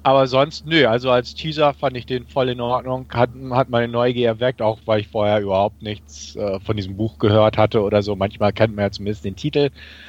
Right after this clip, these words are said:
irgendwo her oder so, aber das, das sagte mir jetzt überhaupt nichts und ja, gut. Aber wie gesagt, Natalie Portman passt, äh, der Regisseur ist auch in Ordnung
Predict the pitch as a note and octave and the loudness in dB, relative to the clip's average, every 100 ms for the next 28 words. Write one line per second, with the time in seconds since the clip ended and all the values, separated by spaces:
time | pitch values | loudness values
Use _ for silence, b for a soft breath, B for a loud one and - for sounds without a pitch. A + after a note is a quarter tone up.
0 | B B - C3 B2+ B2 B2+ B2 B2 G2+ | B B -2 0 2 2 4 4 2 2
1 | A2+ A2 A2+ G#2 G#2 G2+ F#2 F2 - F2+ | -2 -2 -2 0 2 2 0 -4 -6 -6
2 | F2 - E2 F2 E2+ - D2+ G2+ G2+ - | -4 -6 -8 -8 -8 -4 2 2 2 -2
3 | F2+ F2 - - F2 D#2+ - D#3 F#2 - | -6 -6 -8 -14 -14 -14 -2 2 2 0
4 | - - A#2 C3 B2+ A#2+ G2+ - - B2 | -6 0 2 4 2 2 0 0 0 0
5 | A#2+ A2+ - C3 A#2+ A#2+ A#2 A#2+ A#2 - | 2 -4 0 0 0 -6 0 2 2 -4
6 | - A2 A2 G#2 G#2 A2 G#2 A#2 G#2+ G#2+ | -8 -4 -2 0 -2 -2 -2 0 0 0
7 | C3+ C3+ - B2+ B2 A#2 A#2+ B2 | 0 0 0 2 4 4 2 0